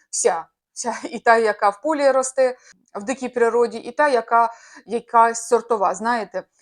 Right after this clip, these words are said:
Це, якщо я не помиляюсь, вона така високоросла, з рожевими квітками і в-, довгий такий квітконос. Тобто вона непогана і на, е, зріз.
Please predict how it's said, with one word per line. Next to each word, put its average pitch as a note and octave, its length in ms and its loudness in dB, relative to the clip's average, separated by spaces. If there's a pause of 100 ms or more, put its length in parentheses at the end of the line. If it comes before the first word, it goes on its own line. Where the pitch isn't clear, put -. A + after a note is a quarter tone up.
(280)
Це, D4+ 200 0
якщо B3+ 260 0
я B3 60 4
не A#3 100 -6
помиляюсь, A#3+ 540 -2
вона A3+ 160 -8
така A3 240 -8
високоросла, A#3+ 1000 -2
з A3 100 -8
рожевими G#3+ 500 -4
квітками A#3+ 560 -8
і G#3+ 200 -8
в-, F#3+ 260 -8
довгий G#3 280 4
такий G3 280 -10
квітконос. G3+ 520 -12
Тобто A3 280 -8
вона G#3+ 260 -6
непогана G#3+ 600 -8
і A3 80 -14
на, G#3 380 -8
е, G3 60 -10
зріз. G3 360 -12